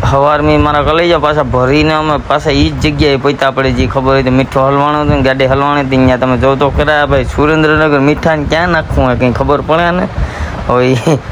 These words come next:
આ મીઠું કંઈક ખાવા પીવાનું તો હે નહીં ભાઈ, આનું હજી કાચું મીઠું કહેવાય મારા કલેજા. તોય આખું સુરેન્દ્રનગર લગભગ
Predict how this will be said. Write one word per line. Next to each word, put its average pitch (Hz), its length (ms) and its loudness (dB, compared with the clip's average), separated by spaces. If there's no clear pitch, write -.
આ 123 80 0
મીઠું 139 440 -2
કંઈક - 200 -2
ખાવા 147 340 0
પીવાનું 156 480 0
તો 147 60 0
હે 143 200 2
નહીં 156 160 0
ભાઈ, 151 160 2
આનું 143 380 0
હજી 135 180 0
કાચું 143 420 0
મીઠું 147 360 0
કહેવાય 135 340 2
મારા 127 280 0
કલેજા. 135 460 0
તોય 135 240 0
આખું 131 360 0
સુરેન્દ્રનગર 151 760 0
લગભગ 147 320 0